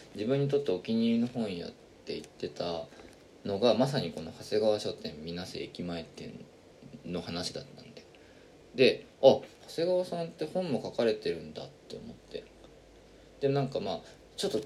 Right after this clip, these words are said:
肯定的に結構厳しいかどうなるか分かんないけど、なんかどんな人なのかちょっとパラパラ見るために、まあ、これは一旦買ってみるかみたい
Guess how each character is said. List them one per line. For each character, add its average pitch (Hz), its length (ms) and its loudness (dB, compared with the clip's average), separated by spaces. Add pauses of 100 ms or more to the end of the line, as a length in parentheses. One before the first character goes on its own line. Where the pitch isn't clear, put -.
(120)
肯 196 200 -4
定 208 140 2
的 190 120 -4
に 180 80 -8
結 - 180 -10
構 - 60 -4
厳 - 220 -6
し 143 60 -4
い - 40 -6
か 110 80 2
ど 147 100 -2
う - 20 -4
な 151 60 -4
る 104 60 -4
か 90 80 -4
分 87 80 -8
か 110 100 -4
ん 131 100 -4
な - 60 -8
い - 100 -12
け - 80 -8
ど、 90 380 -6
な 147 80 -6
ん - 20 -2
か 107 60 0
ど 135 160 2
ん 151 60 -4
な 123 60 -2
人 120 180 -4
な 107 120 2
の 87 100 -6
か - 120 -6
ち 110 60 -6
ょ 104 40 0
っ - 40 -6
と - 80 -12
パ 117 120 -2
ラ 104 80 2
パ - 140 -6
ラ 78 80 -4
見 98 120 -6
る 87 100 -6
た - 160 -12
め - 100 -12
に、 95 340 -6
ま 160 80 0
あ、 139 40 0
こ - 160 -6
れ 143 100 -2
は 160 140 -6 (1400)
一 - 20 -20
旦 156 140 -4
買 - 160 -10
っ - 20 -16
て - 160 -8
み 143 120 -4
る 139 80 -4
か - 80 -16
み - 60 -18
た - 40 -20 (160)
い - 880 -20